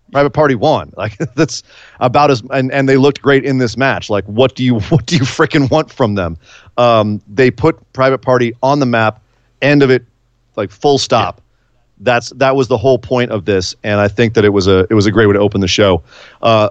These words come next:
Speaker 1: a great way to follow it up was Chris Jericho coming out with his crew of dudes and cutting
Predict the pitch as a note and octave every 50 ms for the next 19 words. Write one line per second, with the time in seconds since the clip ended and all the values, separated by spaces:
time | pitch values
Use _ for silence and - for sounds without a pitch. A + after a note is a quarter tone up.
0 | - C3+ C3+ - D#3 D#3+ D#3+ D3+ C#3+ C3 A#2+ A2+ - - D3+ D3 C#3+ B2+ A#2+ A#2+
1 | D#3+ E3+ C3 A#2 - _ _ _ _ _ A#2 A#2 G#2+ - - D3+ C#3+ A2 - C3+
2 | C#3 C#3+ C#3+ - C3 A2+ A#2 C#3 C#3 C3 B2+ B2+ C3+ C#3 C#3 B2+ A2 A#2+ G#2+ -
3 | B2+ A#2+ A#2 G#2+ - - _ _ _ _ - - - D3+ D#3+ E3 F3 F3 E3 D3
4 | B2 A2+ A#2 - E3+ F3 F3 E3+ D#3 C#3 C3+ B2 A2 G2 - - - - _ _
5 | _ _ _ _ _ _ _ _ _ _ A#2+ B2 B2+ B2+ - - - D#3 D3+ D3+
6 | D3 D3 C#3+ C#3 C#3 C3+